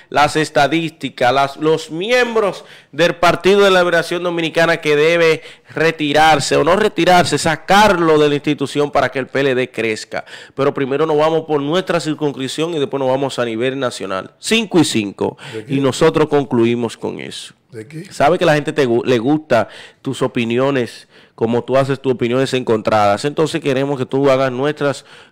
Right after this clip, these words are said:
Speaker 1: tú hagas tus opiniones por esta vía. ¿Tú me estás entendiendo?
Speaker 2: ¿Cuál fue la pregunta?
Speaker 1: Bueno, la pregunta es, atención a la persona que está en las redes ahí.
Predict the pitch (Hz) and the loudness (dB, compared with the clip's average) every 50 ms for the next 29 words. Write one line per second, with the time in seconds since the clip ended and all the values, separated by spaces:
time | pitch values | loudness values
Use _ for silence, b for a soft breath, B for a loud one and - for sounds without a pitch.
0 | B B - 147 143 143 139 135 - - 160 165 151 165 156 147 - 139 131 131 | B B 2 2 4 4 2 0 -2 -2 -2 -2 0 0 -2 -2 -2 -2 -2 0
1 | 131 131 131 120 - 120 120 123 123 - - 104 90 80 95 87 82 80 62 - | 0 0 -2 -2 0 0 0 0 0 0 -2 -2 -2 -2 -4 -6 -6 -8 -10 -12
2 | - _ _ _ _ - 151 151 180 180 - 185 175 165 190 185 175 160 131 107 | -14 _ _ _ _ -8 -4 -4 -4 -2 -2 -4 -2 -2 -2 -2 0 -2 -2 -2
3 | 123 135 - 131 131 135 - 135 131 135 135 143 147 - - - - _ _ - | -4 -6 -10 -12 -12 -14 -14 -16 -18 -20 -20 -20 -20 -20 -20 -20 -20 _ _ -4
4 | 123 131 127 120 123 120 - 135 127 131 180 214 233 208 - 196 180 170 160 165 | -2 0 2 2 2 2 0 0 2 2 4 2 2 2 4 4 6 6 8 6
5 | 160 156 - 160 151 135 165 156 143 - - 180 202 208 208 202 202 202 175 - | 6 6 4 4 2 4 4 2 2 2 2 4 4 6 4 4 4 2 2 2
6 | 196 196 196 190 175 170 - - 180 185 185 170 151 151 165 165 165 160 151 - | 2 2 4 4 2 2 2 2 4 4 4 4 4 4 4 4 6 4 4 2
7 | 151 135 113 104 90 - | 2 2 4 2 0 -4